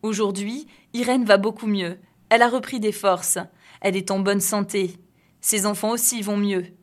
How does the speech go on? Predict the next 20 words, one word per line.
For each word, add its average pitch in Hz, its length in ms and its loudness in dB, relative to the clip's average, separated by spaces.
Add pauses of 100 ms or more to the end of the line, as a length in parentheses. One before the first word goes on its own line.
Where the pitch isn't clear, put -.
Ils 240 100 -6
sourient 285 320 -2
facilement. 202 760 -2 (540)
Irène 247 520 -2 (120)
était 294 280 -4
enceinte 226 600 0
lors 208 180 2
de 196 80 -2
l'assassinat 208 540 2
de 202 80 -2
son 190 200 -4
mari. 196 520 -2 (400)
Cet 190 240 -4
enfant 190 300 -2
s'appelle 240 340 -2
aujourd'hui 196 420 -4
Francis, 233 680 -4 (200)
comme 196 180 -4
son 196 200 -6
père. 170 380 -2